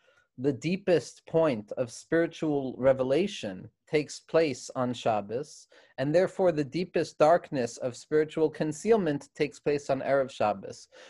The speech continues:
because commensurate with the incoming light is going to be a commensurate darkness that we experience first and foremost.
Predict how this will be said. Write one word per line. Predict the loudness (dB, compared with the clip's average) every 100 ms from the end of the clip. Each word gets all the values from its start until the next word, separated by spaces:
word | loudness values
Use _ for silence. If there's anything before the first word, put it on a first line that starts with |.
| -10
because | -8 -4 -4 -4
commensurate | -4 2 2 2 0 0 0 -2
with | -8
the | -6 -4
incoming | -2 -2 -2 -2
light | 2 2 2 0
is | -6 -4
going | -2 -2
to | -4 -6
be | -4 -4
a | -4
commensurate | -4 -4 -4 -4 -4 -2 2
darkness | 2 2 -2 -4 -2
that | -2 -2
we | -2
experience | -6 -6 -4 -2 -2 -6
first | -6 -8 -6
and | -12 -8
foremost. | -6 -6 -8 -14 _